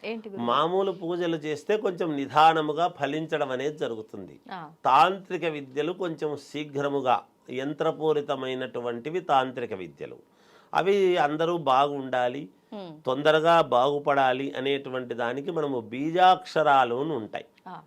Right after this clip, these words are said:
Speaker 2: మామూలుగా చెప్పేటువంటి, బయటికి చెప్పేటువంటి మంత్రాలు వేరు,
Speaker 1: ఆ.
Speaker 2: ఉపదేశము చేసేటువంటి బీజాక్షరాలు ఉంటాయి కొన్ని.
Speaker 1: ఆ.
Speaker 2: ఆ బీజాక్షరాలతో మననము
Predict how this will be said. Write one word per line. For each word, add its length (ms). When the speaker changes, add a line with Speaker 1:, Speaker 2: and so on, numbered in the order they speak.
Speaker 2:
మామూలుగా 580
చెప్పేటువంటి, 880
బయటికి 420
చెప్పేటువంటి 840
మంత్రాలు 580
వేరు, 320
Speaker 1:
ఆ. 140
Speaker 2:
ఉపదేశము 720
చేసేటువంటి 920
బీజాక్షరాలు 1120
ఉంటాయి 400
కొన్ని. 360
Speaker 1:
ఆ. 40
Speaker 2:
ఆ 200
బీజాక్షరాలతో 1200
మననము 500